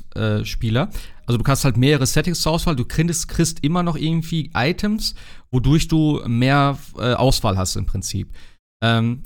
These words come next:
und jetzt kann ich einfach sagen, ey, ich hätte die gerne auf Dex. Und dann skaliert die mit Dex. Also dann, äh, wird halt der, der Bonuswert sozusagen, äh, geändert.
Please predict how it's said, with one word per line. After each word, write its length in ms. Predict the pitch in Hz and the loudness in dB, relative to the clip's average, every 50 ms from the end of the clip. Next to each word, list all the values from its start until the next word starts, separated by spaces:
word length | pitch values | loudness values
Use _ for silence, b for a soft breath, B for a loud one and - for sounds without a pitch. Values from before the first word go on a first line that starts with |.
| - | -2
und 80 | - 139 | 0 0
jetzt 140 | 147 143 - | 0 2 2
kann 100 | 165 165 | 2 2
ich 60 | 160 | 2
einfach 140 | 160 151 156 | 0 -2 -2
sagen, 180 | 156 - 151 143 | -2 -2 -2 0
ey, 320 | 143 170 165 165 170 - - - - | 0 0 0 0 -2 -6 -10 -6 -6
ich 100 | 135 - | -2 0
hätte 120 | 160 156 160 | 0 0 0
die 80 | 151 | 0
gerne 180 | 131 147 147 147 | 0 0 0 0
auf 140 | 147 - - | -2 -2 0
Dex. 440 | - 190 208 - - - - - - - - - | 0 0 0 -2 -6 -6 -6 -8 -10 -14 -14 -4
Und 60 | - 131 | -2 0
dann 100 | 135 131 | 0 0
skaliert 380 | - - 147 135 131 180 - | 0 0 0 2 0 -2 -2
die 40 | 165 | -2
mit 180 | 143 127 - - | -2 -2 0 -2
Dex. 400 | 170 175 - - - - - - - | -2 -2 -4 -8 -10 -12 -14 -8 -4
Also 160 | 110 113 117 | -2 0 2
dann, 240 | 117 120 120 120 - | 2 2 0 -2 -4
äh, 220 | - - - 117 104 | -6 -8 -8 -8 -6
wird 400 | 98 104 101 104 131 135 127 131 | -6 -4 0 0 0 0 0 0
halt 360 | 143 135 135 - - 127 - | 0 0 0 -2 -4 -4 0
der, 280 | 131 123 120 117 117 113 | 0 2 2 2 2 2
der 140 | 98 113 107 | 2 0 2
Bonuswert 580 | 98 123 147 202 170 123 - - 107 101 101 | 2 2 2 2 0 -2 -2 0 -2 -2 -2
sozusagen, 640 | - - 104 104 - - 104 107 107 107 110 127 139 - | -2 -4 -6 -6 -6 -4 -2 -2 0 0 -2 -4 -6 -6
äh, 100 | - 117 | -6 -2
geändert. 520 | 101 110 - - 110 113 120 151 202 - | -2 -2 0 0 0 0 0 -2 -2 -4